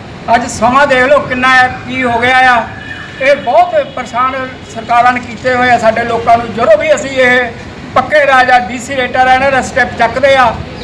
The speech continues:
ਉਹ ਬਸ ਮੁੜ ਕੇ ਮਤਾ ਆ ਜਾਂਦਾ ਹੈ। ਹੁਣ ਵੀ ਇੱਕ ਸੌ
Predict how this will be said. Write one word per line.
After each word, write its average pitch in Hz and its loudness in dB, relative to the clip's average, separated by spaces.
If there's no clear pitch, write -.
ਉਹ 277 4
ਬਸ 262 0
ਮੁੜ 262 -2
ਕੇ 277 0
ਮਤਾ 262 0
ਆ 240 4
ਜਾਂਦਾ 220 0
ਹੈ। 214 0
ਹੁਣ 294 0
ਵੀ 339 0
ਇੱਕ 311 2
ਸੌ - 0